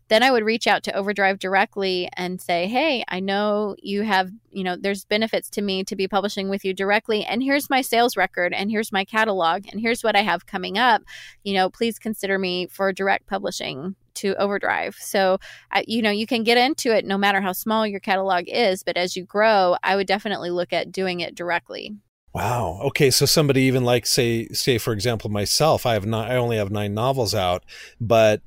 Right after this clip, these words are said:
Speaker 2: those have been best-selling and I've won some major awards for those, those kind of things.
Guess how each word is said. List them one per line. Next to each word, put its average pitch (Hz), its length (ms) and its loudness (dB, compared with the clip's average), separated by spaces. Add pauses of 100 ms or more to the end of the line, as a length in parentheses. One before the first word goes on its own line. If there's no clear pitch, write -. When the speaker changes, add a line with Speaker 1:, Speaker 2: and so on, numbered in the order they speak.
(160)
Speaker 2:
those 120 300 2
have 101 160 -2
been 107 160 0
best-selling 113 760 2
and 107 160 -4
I've 101 160 -2
won 104 320 -2
some 110 180 -4
major 101 280 -2
awards 117 360 0
for - 140 -4
those, 107 280 2
those 117 200 0
kind 110 140 -2
of 95 80 -6
things. 104 280 -2